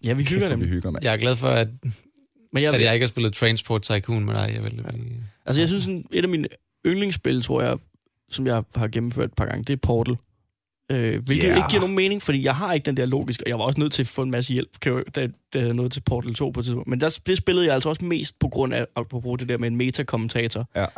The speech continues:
Speaker 1: Den der lille robot der, der bare
Speaker 2: Det er så dumt,
Speaker 1: er
Speaker 2: det der.
Speaker 1: så sarkastisk, og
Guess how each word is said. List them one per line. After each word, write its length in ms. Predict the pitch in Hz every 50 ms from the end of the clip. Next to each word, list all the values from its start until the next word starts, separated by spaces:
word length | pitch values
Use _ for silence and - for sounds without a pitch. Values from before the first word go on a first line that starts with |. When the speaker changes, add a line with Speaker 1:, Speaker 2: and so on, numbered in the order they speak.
| - -
Speaker 1:
Den 140 | 147 147 135
der 100 | 135 135
lille 200 | 131 135 143 147
robot 460 | 139 135 113 - 117 127 - _ -
der, 140 | - 127 143 - _ _ _ _ _ _ _ -
der 80 | 135 117
bare 320 | - 113 113 123 135 135 143 _ _ _ _ _ _ _ -
Speaker 2:
Det 80 | 98
er 40 | 95
så 140 | 85 - 98
dumt, 180 | - 101 87 -
Speaker 1:
er 20 | 143 143 143
Speaker 2:
det 0 |
der. 60 | 147
Speaker 1:
så 320 | - - - 180 160 160 156
sarkastisk, 680 | - - 151 - - 147 139 139 - 151 143 135 - -
og 240 | - 127 127 123